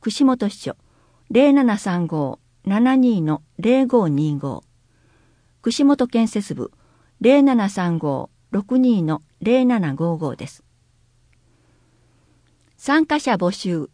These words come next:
イベント案内など。これからご案内するイベントについては、時節柄、中止や延期になる場合があります。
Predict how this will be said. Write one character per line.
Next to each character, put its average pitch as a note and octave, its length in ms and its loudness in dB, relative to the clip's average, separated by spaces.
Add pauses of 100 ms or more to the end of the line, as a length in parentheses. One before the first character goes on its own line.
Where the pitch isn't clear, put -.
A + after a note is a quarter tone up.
イ G3 80 0
ベ D4+ 160 4
ン D4 80 4
ト B3 120 0
案 A3+ 160 2
内 D3 200 -2
な D3 100 -6
ど。 - 120 -14 (1600)
こ B3 120 2
れ D4+ 100 4
か D4 100 -2
ら C4+ 160 0
ご B3+ 160 2
案 B3+ 160 2
内 A#3+ 220 0
す A3 120 -6
る G#3 100 -2
イ G#3 120 -6
ベ B3+ 160 4
ン B3+ 60 2
ト C4 100 -2
に A#3 140 2
つ A3+ 100 -2
い F#3+ 100 -2
て C3 120 -6
は、 A#2 160 -8 (520)
時 F#3 120 -4
節 C4 320 0
柄、 G3+ 280 -4 (400)
中 A#3+ 260 0
止 A#3+ 200 -6
や A3 180 -2 (120)
延 B3 180 2
期 C#4 140 0
に C#4 100 6
な C#4 120 4
る G#3 120 0
場 E3+ 140 -2
合 F#3+ 100 -2
が F#3 140 -2
あ F3 40 -4
り E3 80 -6
ま E3 140 -4
す。 - 140 -20